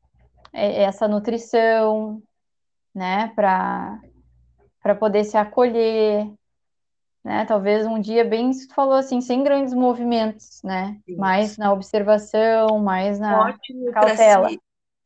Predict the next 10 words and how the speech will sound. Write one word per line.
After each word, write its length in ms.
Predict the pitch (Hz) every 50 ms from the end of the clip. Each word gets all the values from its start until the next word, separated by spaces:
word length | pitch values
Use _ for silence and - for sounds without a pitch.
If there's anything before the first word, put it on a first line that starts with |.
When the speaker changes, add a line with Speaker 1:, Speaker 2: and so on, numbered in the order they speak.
| _ - _ -
Speaker 2:
se, 140 | - - -
ótimo, 360 | 190 196 214 208 - 247 226
sabe 160 | - 240 208
pra 100 | 226 226
quê? 480 | 220 - 208 202 220 254 254 220 - - -
Pra 140 | 226 233
limpar 400 | 233 233 233 214 226 214 208 214
armário, 680 | 214 214 208 202 196 202 202 208 208 185 202 196 190 196 - _ _ _ _ -
limpar 240 | 208 202 202 208
guarda-roupa, 920 | 202 202 196 190 208 185 165 185 185 185 190 190 - _ - 180 180 190